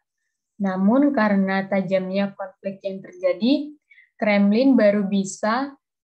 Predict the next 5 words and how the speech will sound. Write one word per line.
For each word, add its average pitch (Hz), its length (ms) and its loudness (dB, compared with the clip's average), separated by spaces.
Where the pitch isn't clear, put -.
eh, 202 320 -6
memulai 202 560 -2
proses 220 560 -8
negosiasi 202 720 -10
setelah 214 640 -4